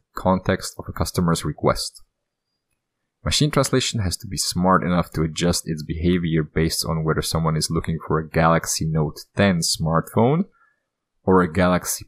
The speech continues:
print sweatshirt, for example, since the branded product doesn't need to be rendered into a different language.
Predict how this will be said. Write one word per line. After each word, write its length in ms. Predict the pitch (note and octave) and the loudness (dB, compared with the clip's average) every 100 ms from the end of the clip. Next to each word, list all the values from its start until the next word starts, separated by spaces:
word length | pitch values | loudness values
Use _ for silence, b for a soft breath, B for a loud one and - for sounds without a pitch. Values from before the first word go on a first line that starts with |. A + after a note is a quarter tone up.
| - | -2
print 360 | F2 E2+ E2 - | 0 0 -2 -8
sweatshirt, 720 | - - G2+ - - C2 G#1+ - - _ _ _ _ _ _ - | -8 -2 0 0 0 0 -2 -4 -16 _ _ _ _ _ _ 0
for 100 | E2 | 0
example, 540 | D#2+ D#2+ D#2+ D2+ A#2+ | 4 2 4 4 2
since 340 | - - E2 | 2 -2 -2
the 60 | E2+ | -2
branded 420 | D#2 E2 F2 E2+ | 0 2 2 0
product 400 | - E2+ E2+ - | 0 0 0 0
doesn't 300 | F#2 G#2 B2 | 2 2 2
need 180 | G#2+ G#2+ | 0 -2
to 100 | G2+ | -2
be 140 | F#2 | 2
rendered 400 | F2+ E2+ E2+ E2+ - | 2 2 2 0 -2
into 300 | E2+ - D#2 | -6 -2 0
a 40 | |
different 360 | D#2 - D2+ E2 | 0 0 -2 -2
language. 680 | D#2+ D2 D2 - - - | 0 0 0 -2 -4 -8